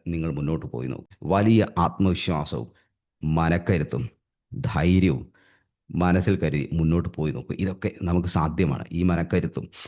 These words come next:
ആത്മവിശ്വാസവും ഒക്കെ നമുക്ക് ഡെവലപ്പ് ചെയ്തെടുക്കുവാൻ സാധ്യമാണ്. അങ്ങനെ അത് ഡെവലപ്പ് ചെയ്ത് നിങ്ങൾ മുന്നോട്ട് പോയി നോക്കൂ.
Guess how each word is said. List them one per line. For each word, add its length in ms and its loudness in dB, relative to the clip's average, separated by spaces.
ആത്മവിശ്വാസവും 880 2
ഒക്കെ 320 -6
നമുക്ക് 300 2
ഡെവലപ്പ് 440 2
ചെയ്തെടുക്കുവാൻ 540 0
സാധ്യമാണ്. 560 -6
അങ്ങനെ 260 2
അത് 320 2
ഡെവലപ്പ് 360 0
ചെയ്ത് 320 0
നിങ്ങൾ 200 4
മുന്നോട്ട് 360 4
പോയി 200 -2
നോക്കൂ. 280 -6